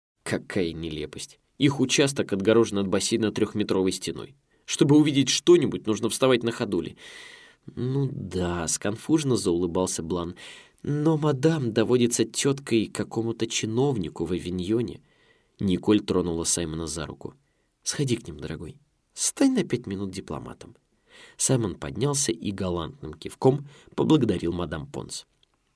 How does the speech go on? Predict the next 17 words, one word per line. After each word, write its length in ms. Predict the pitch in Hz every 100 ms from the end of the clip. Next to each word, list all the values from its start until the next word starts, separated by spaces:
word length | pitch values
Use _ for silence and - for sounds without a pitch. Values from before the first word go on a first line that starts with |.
| _ _ -
«Очень 320 | - 80 -
вкусно». 440 | 69 - - - - _ _ _ - -
Потом 300 | - 104 147
попробовал 560 | 127 - 113 107 98 - - -
дипломатическую 880 | 113 101 92 90 87 80 73 - 87
улыбку 260 | 104 -
на 100 | 87
других. 400 | 78 69 - - _ _ _ _ _ _ _
«Сойдет». 500 | - 80 73 82 - _ _ _ _ _ - - - _ _ _ _ _ _ _ -
«На 260 | 101 104
зубах 500 | 98 101 98 117 117
осталась 420 | 85 - 87 92
чуточка 540 | - - - 80 - 78
суфле, 420 | - 87 - 57
дорогой», — 480 | 50 55 65 64 58
заметил 480 | 82 82 78 - 67
Эрнест. 420 | 65 73 76